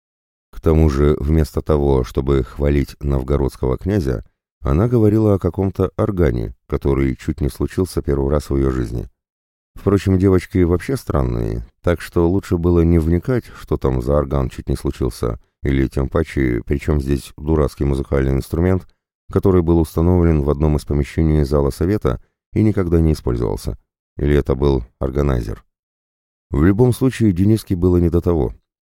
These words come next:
Его новый и окончательный кумир добрался до своей цели и, видимо, приступил к выполнению своей основной задачи. Чародей одно за другим быстро обыскивал как помещение –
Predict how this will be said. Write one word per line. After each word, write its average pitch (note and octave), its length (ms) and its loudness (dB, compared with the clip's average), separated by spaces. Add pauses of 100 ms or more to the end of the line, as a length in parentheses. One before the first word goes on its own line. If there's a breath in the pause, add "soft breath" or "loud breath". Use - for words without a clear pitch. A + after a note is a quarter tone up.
(140)
Его C2+ 260 2
новый C2+ 420 0
и - 80 -4
окончательный C2 680 -2
кумир F2 360 0
добрался C2+ 480 0
до B1+ 100 -2
своей C2 300 -4
цели F2+ 380 0 (420)
и, E2 80 2
видимо, G#2+ 380 4
приступил G2 480 0
к - 80 -4
выполнению F2 580 4
своей D#2 400 0
основной C2+ 480 -2
задачи. B1 420 -4 (580)
Чародей C#2+ 460 2
одно C#2 180 2
за C2+ 120 0
другим C#2+ 420 0
быстро C#2+ 320 0
обыскивал C#2 560 0
как - 180 -4
помещение – C2+ 760 -2